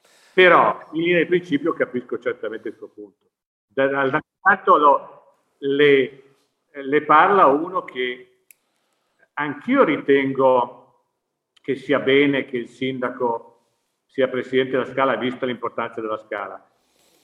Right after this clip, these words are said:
È spaventato dall'impegno che s-, avevo capito mi avrebbe portato e anche dalla mia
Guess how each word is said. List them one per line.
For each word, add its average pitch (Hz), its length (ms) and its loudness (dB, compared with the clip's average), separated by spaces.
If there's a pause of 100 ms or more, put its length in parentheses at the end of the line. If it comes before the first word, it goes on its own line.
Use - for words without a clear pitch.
(320)
È 135 280 -4
spaventato 147 1500 0
dall'impegno 135 1500 -2
che 143 140 -4
s-, - 260 -16
avevo 131 360 -4
capito 185 420 -2
mi 151 80 -2
avrebbe 127 260 0
portato 107 680 -8 (560)
e 190 120 -4
anche 285 420 -2
dalla 147 180 0
mia 160 600 -4